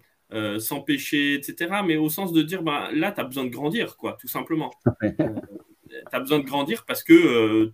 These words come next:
Speaker 1: ton mode de fonctionnement de roublard ne va pas, en fait. Te, te, te joue des tours, ça t'a joué des tours avec ton, avec ton oncle, ça va te jouer des tours avec, euh, avec ton frère. Donc, euh,
Speaker 2: Ouais.
Speaker 1: ben, va peut-être falloir changer de mode de,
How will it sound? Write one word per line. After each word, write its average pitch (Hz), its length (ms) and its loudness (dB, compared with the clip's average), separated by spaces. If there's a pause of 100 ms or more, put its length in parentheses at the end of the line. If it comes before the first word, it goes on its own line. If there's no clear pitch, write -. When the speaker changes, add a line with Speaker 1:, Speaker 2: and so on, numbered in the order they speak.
(140)
Speaker 1:
ton 185 180 0
mode 170 300 0
de 151 80 0
fonctionnement 139 720 -8
de 123 100 -4
roublard 131 560 -4
ne 127 120 -4
va 127 160 0
pas, 214 260 -4
en 110 60 -8
fait. 113 260 -8 (480)
Te, 127 260 -2
te, 120 220 -8
te 135 160 -4
joue 151 200 0
des 139 160 4
tours, 262 340 -2 (320)
ça 139 160 0
t'a 143 160 -2
joué 147 200 4
des 143 160 0
tours 147 200 0
avec 131 260 -4
ton, 110 560 -4
avec 127 360 -4
ton 127 180 -6
oncle, 214 260 0 (480)
ça - 160 -12
va 123 120 0
te 123 40 -4
jouer 127 240 0
des 117 200 -2
tours 160 300 0
avec, 123 300 0
euh, 104 340 -2
avec 113 260 0
ton 143 120 -10
frère. 165 380 0
Donc, 113 260 -4
euh, 113 300 4
Speaker 2:
Ouais. 92 200 8
Speaker 1:
ben, 110 160 -4
va 127 200 -2
peut-être 160 260 4
falloir 151 280 2
changer 160 240 6
de 160 140 0
mode 147 180 0
de, 131 480 2